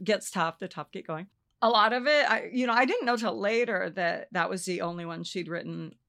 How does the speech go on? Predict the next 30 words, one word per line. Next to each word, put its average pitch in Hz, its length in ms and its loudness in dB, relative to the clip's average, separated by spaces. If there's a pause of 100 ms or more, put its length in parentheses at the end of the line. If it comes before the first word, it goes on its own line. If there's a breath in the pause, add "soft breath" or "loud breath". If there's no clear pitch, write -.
(300)
the 180 80 -8
lyrics 196 420 -8
to. 170 380 -8
But 269 120 2
it 311 80 0
makes 392 220 2
sense 226 420 -2
'cause 247 200 -6
there's 247 260 -4
some 254 400 -8
serious 277 640 -2
themes 214 460 -6
in 175 140 -4
there. 165 360 -4
And, 202 180 -4
like, 202 240 -6
there's 233 280 -6
a 240 60 -2
few 294 280 -6
songs 202 400 -4
in 175 140 -4
there 170 160 -4
that 160 160 -4
I 160 100 -2
just 165 260 -10
wanted 160 280 -10
to 160 80 -10
point 160 280 -10
out. 156 260 -6
Like, 160 260 -6